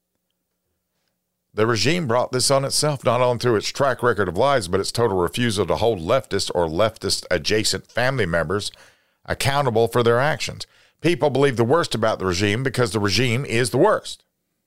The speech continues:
And i-, if they, and, and if their story, and again, if it was not just one story, but a bunch of different versions of this tale, was true,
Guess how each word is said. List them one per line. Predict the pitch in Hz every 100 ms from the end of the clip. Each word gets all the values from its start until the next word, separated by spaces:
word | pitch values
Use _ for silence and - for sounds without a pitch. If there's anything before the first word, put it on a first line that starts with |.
| _ _ _ _ _ _ _ _ _ _ _ _ _ _ _ _ _ _ _ _
And | 127
i-, | 139
if | 160 131 147 -
they, | 151 143
and, | 135
and | 123 135
if | 127
their | - 156
story, | 123 - 69 -
and | 117
again, | 113 127 - - _ _
if | - 90 - _ _
it | 92 -
was | 80
not | 90 95 - -
just | 92 85
one | 110 120
story, | 107 78 73
but | 78 87
a |
bunch | 95 92
of | 82
different | 95 98 71
versions | 80 76 80 73
of | 80 69
this | 73
tale, | - 78 73 87 - _ _ _ _ _ _ _ -
was | 113 156
true, | - 170 95